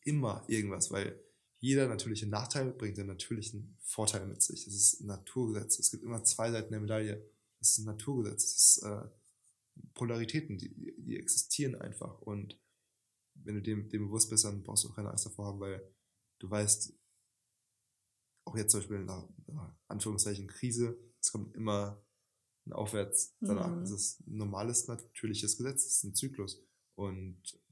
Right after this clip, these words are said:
Speaker 1: manche Menschen bleiben eben drin stecken, weil sie so sehr in der, in der Vergangenheit oder, oder in diesem Fall in der Zukunft leben. Die haben Angst, was passiert noch, was könnte noch passieren, was kommt noch,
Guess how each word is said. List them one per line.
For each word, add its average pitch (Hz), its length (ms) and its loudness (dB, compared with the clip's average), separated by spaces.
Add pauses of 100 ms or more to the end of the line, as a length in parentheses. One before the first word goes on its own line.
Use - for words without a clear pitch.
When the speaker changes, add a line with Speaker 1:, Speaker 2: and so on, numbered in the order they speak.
(160)
Speaker 1:
manche 95 300 -4
Menschen 98 500 -4
bleiben 98 280 -2
eben 98 260 -6
drin 98 180 -6
stecken, 127 540 -6 (500)
weil 92 100 -6
sie - 80 -2
so 98 120 -6
sehr 92 440 -2 (600)
in 104 100 -10
der, - 180 -8
in 120 80 -2
der 101 100 0
Vergangenheit 110 380 0
oder, 110 220 0
oder 107 140 0
in 98 80 -4
diesem 104 200 0
Fall 104 120 0
in 95 60 -4
der 92 120 -6
Zukunft 131 400 2
leben. 139 400 -4
Die 104 80 -2
haben 90 120 -2
Angst, 98 240 -2
was - 120 4
passiert - 440 2
noch, 101 240 -6
was - 160 0
könnte 101 220 -8
noch 92 160 -10
passieren, 101 380 -8
was - 120 4
kommt 107 240 -6
noch, 113 300 -10